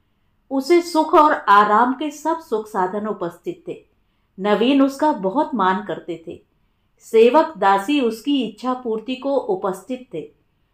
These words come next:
फिर भी जैसे उसे शून्य सा लग रहा था। पिता को उसने प्यार किया था, उनकी उसे याद आती थी। पिता के पास जाने की कभी-कभी उसकी इच्छा प्रबल होती थी, परंतु जब वह सोचती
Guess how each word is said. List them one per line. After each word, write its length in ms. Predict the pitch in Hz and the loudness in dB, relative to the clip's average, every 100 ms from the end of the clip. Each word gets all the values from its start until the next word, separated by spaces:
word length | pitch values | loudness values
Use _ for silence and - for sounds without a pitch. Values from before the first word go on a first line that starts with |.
| _ _ | _ _
फिर 260 | 262 277 | -2 2
भी 220 | 262 392 | 6 6
जैसे 340 | 277 254 247 311 | 6 2 2 0
उसे 520 | 285 247 294 277 - - | 0 -2 -2 -4 -6 -18
शून्य 440 | - 254 262 277 | -6 0 4 4
सा 200 | 285 294 | 2 0
लग 240 | 269 175 185 | 0 -2 -4
रहा 220 | 170 170 | -8 -10
था। 300 | 180 - _ _ _ _ _ _ _ _ - | -12 -18 _ _ _ _ _ _ _ _ -6
पिता 320 | 233 226 302 | -4 2 2
को 220 | 311 339 | 4 6
उसने 380 | 320 - 294 320 | 6 4 0 0
प्यार 440 | 330 262 240 254 - | 2 2 4 2 -2
किया 220 | 220 180 | -4 -4
था, 320 | 180 165 - _ _ _ | -6 -14 -16 _ _ _
उनकी 380 | 220 214 214 320 | -4 -2 -2 -2
उसे 300 | 302 285 320 | 0 0 0
याद 400 | 302 220 233 269 | 0 2 2 0
आती 300 | 175 165 190 | -2 -4 -10
थी। 320 | 185 170 - _ _ _ _ _ _ _ | -10 -12 -14 _ _ _ _ _ _ _
पिता 280 | 233 233 294 | -4 2 2
के 260 | 294 320 320 | 2 -2 0
पास 360 | 233 269 277 | 2 2 0
जाने 360 | 202 208 220 262 | 2 4 4 0
की 200 | 277 302 | 0 -2
कभी-कभी 720 | - 220 247 262 247 262 277 | 0 -2 -2 0 0 0 -2
उसकी 400 | 233 220 269 269 | -2 -4 -4 -4
इच्छा 340 | 214 - 240 | -4 -10 -14
प्रबल 420 | 254 233 220 240 | -10 -6 -4 -4
होती 300 | 214 170 - | -4 -6 -8
थी, 280 | 185 175 - _ _ _ _ _ _ - | -12 -12 -14 _ _ _ _ _ _ 0
परंतु 440 | 240 262 302 349 | 2 4 4 2
जब 280 | 269 285 285 | 2 4 2
वह 180 | 294 320 | 2 0
सोचती 760 | 311 226 214 208 330 339 - | 0 0 -2 -2 -6 -6 -8